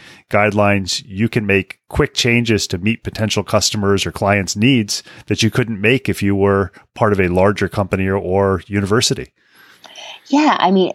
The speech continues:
Speaker 2: exactly. I don't have to listen. I don't have to sit in meetings and listen to people who wanna hear themselves talk, you know, or argue. Like, there's no ego in Move, Live, Learn,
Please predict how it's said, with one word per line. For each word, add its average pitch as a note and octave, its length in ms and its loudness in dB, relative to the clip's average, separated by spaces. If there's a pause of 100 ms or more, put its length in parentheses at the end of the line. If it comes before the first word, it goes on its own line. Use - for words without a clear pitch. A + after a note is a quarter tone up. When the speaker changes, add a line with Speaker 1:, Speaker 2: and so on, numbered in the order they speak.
Speaker 2:
exactly. D#3+ 580 2
I G3 140 2
don't A#3+ 160 0
have G3+ 240 -4
to E3+ 100 0
listen. D3+ 320 -2
I F3+ 80 2
don't A3+ 140 0
have A#3 160 0
to F3 100 2
sit E3 240 -2
in D#3 280 -2
meetings C#3+ 420 0
and C#3 120 2
listen C#3+ 420 2
to C#3+ 120 0
people C#3 460 2
who C#3+ 120 0
wanna C3+ 220 2
hear C3+ 220 0
themselves C3+ 480 0
talk, - 420 -2 (460)
you F#3 100 2
know, G3 300 4 (420)
or F#3 280 2
argue. G3 580 0
Like, E3+ 320 -2
there's F3+ 280 0
no G#3+ 240 2
ego D#3+ 460 -2
in D3+ 160 -8
Move, C#3 220 -4
Live, C3+ 180 -2
Learn, A#2 340 -8